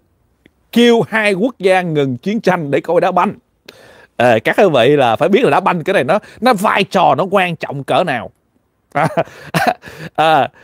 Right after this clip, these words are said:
nên là cái điều đó là một cái điều mà Nguyên thấy cái bản tin mà Nguyên đọc bữa nay đó, mà Nguyên thấy cười đó. Đó là cái quan điểm mà khi họ nghĩ rằng là họ có thể tác động được, họ có thể tác động được. À, cũng vui chứ,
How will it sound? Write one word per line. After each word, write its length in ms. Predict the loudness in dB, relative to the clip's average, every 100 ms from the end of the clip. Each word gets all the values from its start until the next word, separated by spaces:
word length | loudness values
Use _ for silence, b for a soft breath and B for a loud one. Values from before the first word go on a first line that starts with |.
| b b b
nên 200 | 0 2
là 280 | 2 2 -2 _
cái 180 | -8 0
điều 260 | 4 6 6
đó 260 | 2 2 -4 -10
là 180 | -8 -6
một 100 | -4
cái 160 | -2 0
điều 240 | 2 0
mà 100 | 0
Nguyên 220 | -2 -2
thấy 140 | -2 0
cái 100 | 0
bản 180 | 0 0
tin 200 | 0 0
mà 80 |
Nguyên 220 | -2 -2 0
đọc 180 | -2 0
bữa 120 | 0
nay 340 | 2 2 2
đó, 180 | 4 2
mà 120 | 0
Nguyên 180 | 0 0 0
thấy 100 | -2
cười 400 | 2 4 6 4
đó. 140 | 0 -6 _ _ -2
Đó 100 | 0
là 80 | 0
cái 140 | -2
quan 440 | -2 0 2 0 0
điểm 320 | 2 2 0
mà 80 | -4
khi 140 | -2
họ 200 | 0 0
nghĩ 360 | 0 2 4 4
rằng 240 | 2 -2 0
là 220 | -2 -2 -8 -20 B B B
họ 100 | -4
có 120 | -2
thể 120 | 0
tác 320 | -2 -2 -2 0
động 260 | 0 2
được, 200 | 0 0 _ _ _ -8
họ 120 | -6
có 100 | -4
thể 140 | -4
tác 300 | -2 -4 -2
động 220 | -4 -4
được. 180 | -6 -8 _ _ _ _ -6
À, 120 | -4
cũng 240 | -2 2
vui 220 | 4 4 6
chứ, 140 | 2